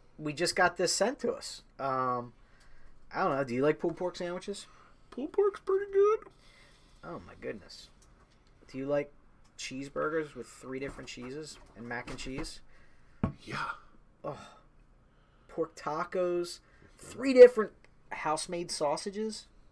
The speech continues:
Speaker 2: And if it's, if it's who we think it is,
Speaker 1: Candied bacon.
Speaker 2: if it's the g-,
Speaker 1: Yes.
Speaker 2: if it's, if, if it is the gentleman that, that we think it is who is doing the food, um, it, it's always fantastic.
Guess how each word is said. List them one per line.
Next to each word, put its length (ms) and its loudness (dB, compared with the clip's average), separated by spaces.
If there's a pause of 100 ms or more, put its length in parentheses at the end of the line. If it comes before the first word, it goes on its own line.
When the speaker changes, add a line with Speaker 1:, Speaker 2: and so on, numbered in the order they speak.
(560)
Speaker 2:
And 140 0
if 160 4
it's, 240 0 (120)
if 140 0
it's 160 0
who 160 2
we 120 4
think 280 4
it 100 2
is, 380 -6
Speaker 1:
Candied 380 -4
bacon. 560 -2 (180)
Speaker 2:
if 140 0
it's 160 2
the 120 4
g-, 100 0
Speaker 1:
Yes. 140 -2
Speaker 2:
if 160 0
it's, 200 2
if, 180 0 (160)
if 140 -2
it 80 2
is 180 2
the 80 -2
gentleman 840 -4
that, 340 -2
that 340 -2
we 160 -6
think 280 -4
it 100 -4
is 280 -6
who 140 -2
is 180 -10 (300)
doing 300 2
the 80 -12
food, 520 -6 (420)
um, 480 -8 (960)
it, 160 -8
it's 420 -8
always 300 -8
fantastic. 580 -14